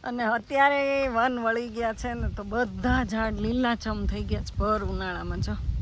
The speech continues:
લીમડા, લીમડા, લીમડા. અને બધું કેટલું લીલું, લીલું છમ થઈ ગયું છે. ઘણું ચાલ્યા હો. જ્યારે જ્યારે અમે આ ગામમાં આવીએ ને, ત્યારે અમારે રિટર્ન તો ચાલવાનું જ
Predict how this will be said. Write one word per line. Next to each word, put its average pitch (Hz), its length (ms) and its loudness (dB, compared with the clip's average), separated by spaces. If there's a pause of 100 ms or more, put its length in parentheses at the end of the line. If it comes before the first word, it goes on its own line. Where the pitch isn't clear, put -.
(1040)
લીમડા, 208 380 -8
લીમડા, 190 460 -6
લીમડા. 226 500 -4 (1600)
અને 214 160 -12
બધું 202 360 -8
કેટલું 220 340 -4
લીલું, 196 580 -4
લીલું - 360 6
છમ 220 400 2
થઈ 185 240 -4
ગયું 185 180 -4
છે. - 240 -6 (1500)
ઘણું 220 300 0
ચાલ્યા 196 400 -2
હો. 233 140 -4 (1400)
જ્યારે 233 260 6
જ્યારે 240 300 4
અમે 233 180 0
આ 226 100 0
ગામમાં 226 400 0
આવીએ 233 220 0
ને, 208 80 -2
ત્યારે 190 240 -4
અમારે 196 320 -4
રિટર્ન 220 400 -2
તો 190 120 -6
ચાલવાનું 220 560 -4
જ 147 40 -12